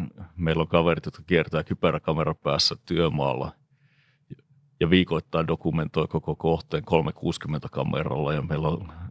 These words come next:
sensoreita työntekijöille ja koneissa ja – olosuhteita mitataan jatkuvasti. Siellä tulee valtava määrä dataa,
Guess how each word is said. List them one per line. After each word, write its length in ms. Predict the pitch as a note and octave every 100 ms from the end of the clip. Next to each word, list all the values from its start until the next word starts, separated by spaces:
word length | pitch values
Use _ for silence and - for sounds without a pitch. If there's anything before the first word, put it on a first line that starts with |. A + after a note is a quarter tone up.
| -
sensoreita 640 | - F#2 E2 E2+ D#2+ D2+
työntekijöille 800 | - F#2 E2 D#2 - E2 D2+ -
ja 120 | - - D2 E2 -
koneissa 560 | F2 E2+ D#2+ - -
ja – 160 | D#2 D2 - _ _ _ _
olosuhteita 640 | - F#2 F2 E2+ - E2
mitataan 480 | E2+ F2+ E2 D2+ E2
jatkuvasti. 580 | F2 F2 - D#2 D#2+ D#2+
Siellä 180 | E2 D#2+
tulee 260 | E2 E2+
valtava 380 | D#2+ E2+ D2+ D2+
määrä 300 | D2 D2 D2+ C#2
dataa, 460 | D2 - A#1+ -